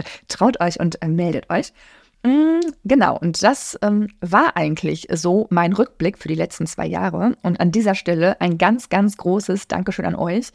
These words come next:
Ähm, ihr bekommt heute, äh, Konfetti und Luftballons, <laughs> denn ohne euch, äh, wird's den Podcast gar nicht geben, ne? Also nur da, nur weil ihr mir, äh, zuhört, weil ihr mir schreibt, weil ihr mich motiviert, weil ihr auch schreibt, welche Podcast-Ideen ihr noch habt, welche Folgen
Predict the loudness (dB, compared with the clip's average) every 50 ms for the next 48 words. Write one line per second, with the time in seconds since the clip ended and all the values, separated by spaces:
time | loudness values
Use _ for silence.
0 | -20 -20 -20 -20 -20 -12 _ 0 0 2 4 4 4 2 2 0 -2 0 0 0
1 | 0 2 2 0 0 0 -2 -4 -2 -2 -2 -2 -4 -4 -6 -6 -4 -2 0 0
2 | 2 2 0 0 0 -2 -2 -2 -4 -6 -4 -2 -2 0 2 2 2 2 0 0
3 | 0 0 0 0 -4 -14 -20 -8 -2 0 0 2 4 6 6 6 6 6 4 4
4 | 2 0 0 0 0 0 0 -4 -4 -4 -8 -8 -6 -6 -6 -4 -4 -6 -6 -6
5 | -6 -6 -4 -2 0 2 2 2 4 2 0 0 0 0 2 2 2 4 4 4
6 | 4 2 0 -2 -6 _ _ _ _ _ _ _ 2 2 2 4 6 4 6 6
7 | 6 6 4 6 6 6 6 8 8 8 8 6 6 2 -2 -6 -6 -8 -10 -8
8 | -2 0 0 0 0 0 -2 -2 0 0 0 0 0 0 0 0 -2 -2 -4 -6
9 | -6 -2 2 2 4 2 2 0 0 0 2 0 0 -2 -4 -6 -6 -4 -2 -2
10 | -2 0 2 2 2 2 0 0 -2 -2 0 0 -2 -2 -4 -4 -6 -2 0 2
11 | 2 2 0 -4 -4 -2 -2 -4 -2 0 0 -2 0 -2 -2 -4 -4 -6 -8 -10
12 | -4 -2 -2 0 2 2 4 4 4 4 4 4 2 2 2 2 0 0 0 0
13 | -2 -4 -4 -6 -8 -4 0 2 2 2 2 0 -2